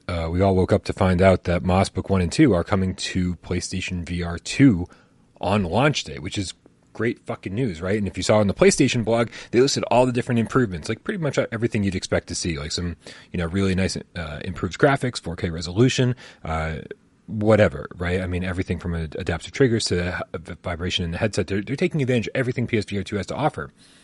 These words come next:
The other part of that that wasn't mentioned anywhere on the PlayStation blog or on, uh, the, the Polyarc Twitter account anywhere was that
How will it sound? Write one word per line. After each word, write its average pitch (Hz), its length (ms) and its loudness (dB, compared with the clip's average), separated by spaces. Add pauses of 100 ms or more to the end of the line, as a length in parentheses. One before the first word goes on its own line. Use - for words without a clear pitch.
(1160)
The 127 200 6
other 160 180 8
part 165 240 8
of 151 60 8
that 120 160 6
that 120 160 4
wasn't 139 440 2
mentioned 110 680 0 (720)
anywhere 139 560 2 (680)
on 95 120 -2
the 90 60 -2
PlayStation 120 480 2
blog 113 420 2
or 90 320 -4
on, 85 440 -4 (200)
uh, 80 220 -10 (140)
the, 87 160 -6
the - 180 -12
Polyarc 98 440 0
Twitter 123 260 4
account 101 340 0
anywhere 107 460 2 (520)
was 98 180 0
that 92 260 4